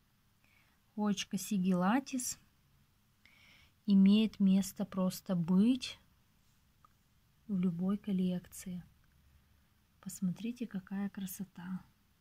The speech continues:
Абсолютно непривередливая хоя. Никаких каприз я у нее не вижу. Растет. Вот тут у меня, говорю, высажено несколько черенков. Отличная корневая.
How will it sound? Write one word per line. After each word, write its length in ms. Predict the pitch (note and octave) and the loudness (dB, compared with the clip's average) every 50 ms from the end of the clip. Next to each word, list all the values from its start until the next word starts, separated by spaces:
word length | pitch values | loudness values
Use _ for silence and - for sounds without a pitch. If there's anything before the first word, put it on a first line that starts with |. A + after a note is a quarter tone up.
| _ _ _ _ _ _ _ _ _ _ _ _ _ _ _ _ _ _ _ _ _ _ _ _ _ _ _ _ _ _ _ _ _ _ _ _ _ _ _ _ _ _ _ _ C4+ | _ _ _ _ _ _ _ _ _ _ _ _ _ _ _ _ _ _ _ _ _ _ _ _ _ _ _ _ _ _ _ _ _ _ _ _ _ _ _ _ _ _ _ _ -6
Абсолютно 560 | B3+ B3+ B3 - - B3+ B3 C4 B3+ - A#3 | -4 -4 -2 0 2 4 4 4 4 6 6
непривередливая 920 | G#3 G3+ G3 F#3+ G3 G3+ G3+ F#3+ G3+ G3 G#3 G3+ - G3 G3 F#3 F#3 F#3 F#3 | 8 8 6 6 4 2 2 4 4 4 2 2 2 0 2 2 2 2 0
хоя. 560 | - - - A#3+ A#3+ B3 C#4 C#4+ C#4+ C#4 C4 - - - - - _ _ - - - - - _ _ - | -2 -6 -6 -2 0 0 0 0 -2 -4 -6 -10 -16 -20 -20 -20 _ _ -20 -20 -20 -20 -20 _ _ 0
Никаких 480 | G#3+ G#3 G3 - F#3+ - A3 G#3 - | 2 2 2 2 0 0 0 -2 0
каприз 520 | - G#3+ F#3+ - - G#3+ A3 G#3 - - G#3+ | 0 -2 -2 0 0 2 2 2 2 2 2
я 160 | G3+ G3 F#3+ | 4 6 6
у 40 | F#3+ | 8
нее 340 | F#3+ F#3 F#3 F3+ F3+ F#3 F3+ | 8 8 6 6 4 4 2
не 180 | F3+ F3 F3 | 2 2 2
вижу. 480 | E3+ F#3+ A3 C4 C#4 C4+ C4+ C4+ C4 B3 - - - - - _ _ _ _ _ - - _ _ _ _ _ _ _ _ | 2 2 2 2 2 2 0 0 0 -2 -4 -12 -20 -20 -20 _ _ _ _ _ -20 -20 _ _ _ _ _ _ _ _
Растет. 760 | G3+ F#3+ F#3 E3 - - - - G#3+ G#3+ A#3+ C4 C#4 C4+ - - - - _ _ _ _ _ _ _ _ _ _ _ _ _ _ _ _ - _ - _ _ _ _ _ - | -2 -2 -2 -2 -4 -10 -8 -6 -4 -2 0 -2 -2 -4 -8 -18 -20 -20 _ _ _ _ _ _ _ _ _ _ _ _ _ _ _ _ -20 _ -20 _ _ _ _ _ -12
Вот 120 | G#3 G3+ | -12 -10
тут 200 | - G#3 F#3 - | -8 -10 -6 0
у 40 | G3 | 2
меня, 180 | F#3+ F#3+ F#3+ F#3+ | 2 4 4 2
говорю, 160 | F#3 G3+ A#3 | 2 0 -2
высажено 600 | A3 G3+ G#3 G#3 - - G3 F3+ F#3 F#3+ F3+ F#3+ | -2 -4 -6 -6 -6 -6 -4 -4 -2 -2 0 0
несколько 480 | F3+ F#3 F#3+ F#3 - - G3 - - F#3 | 0 0 0 -2 -4 -8 -8 -6 -6 -6
черенков. 720 | - - G3 F3 F3+ F3+ F3 F3 - G#3+ A#3 C4 B3+ - G#3+ | -4 -4 -2 0 0 0 -2 -2 -4 -4 -4 -4 -4 -6 -8
Отличная 580 | F#3+ - - G#3 G3 - - - F#3+ F#3 F#3+ | -8 -4 -4 -4 -2 -2 0 2 2 2 2
корневая. 880 | F#3 - F#3+ F3+ F3 F3+ F#3 F3 E3+ F#3 F#3 G#3 A#3 B3+ B3+ B3 A#3+ | 0 -2 -2 0 2 2 2 2 0 0 0 2 2 2 2 0 0